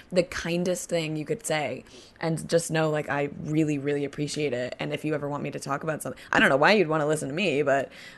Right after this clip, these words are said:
um, if you ever want me to talk about something, like, please let me know. Um, and follow the Instagram, K P and the City, and follow me on TikTok underscore Kate Pear. Um, also follow Backseat Coach. Um, that is the wonderful company that I'm using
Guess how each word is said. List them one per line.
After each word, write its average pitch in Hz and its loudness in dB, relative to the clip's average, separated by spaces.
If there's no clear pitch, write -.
um, 143 -2
if - -2
you 156 2
ever 156 0
want 151 -4
me 151 -4
to 139 -4
talk 156 -6
about - -4
something, 139 -6
like, 139 -12
please 151 -6
let 147 -6
me 139 -4
know. 143 -6
Um, 151 -2
and 156 -2
follow 170 2
the 170 -6
Instagram, 156 -6
K 156 -6
P 151 -6
and 151 -6
the 151 -6
City, 151 -4
and 143 -6
follow 151 -4
me 156 -6
on 170 -8
TikTok 156 -6
underscore 147 -8
Kate - -10
Pear. 139 -4
Um, 147 -2
also 254 0
follow 240 2
Backseat 190 -2
Coach. - -2
Um, 156 -2
that 160 0
is 175 -4
the - -2
wonderful 165 -4
company 151 -10
that 143 -8
I'm 139 -10
using 147 -8